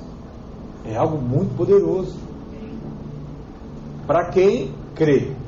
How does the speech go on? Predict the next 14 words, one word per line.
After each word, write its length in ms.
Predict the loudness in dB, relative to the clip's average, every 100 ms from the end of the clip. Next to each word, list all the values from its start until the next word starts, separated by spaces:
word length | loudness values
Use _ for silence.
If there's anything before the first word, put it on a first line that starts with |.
| -10 -12 -12 -8 -4
que 80 |
Deus 580 | -2 2 4 6 4 2
fez 260 | 2 2 2
isso 200 | 0 0
através 340 | 0 2 4 4
da 60 |
obra 440 | 4 4 4 0 -2 -10 -12 -8 -2
da 120 | -2
cruz. 420 | -2 -2 -2 -4 -8 -8 -2
Olha 160 | 2 2
que 100 | 4
coisa, 320 | 4 4 2 -4 -8 -10 -4 4
três 400 | 6 6 4 2
semanas 500 | 4 4 2 0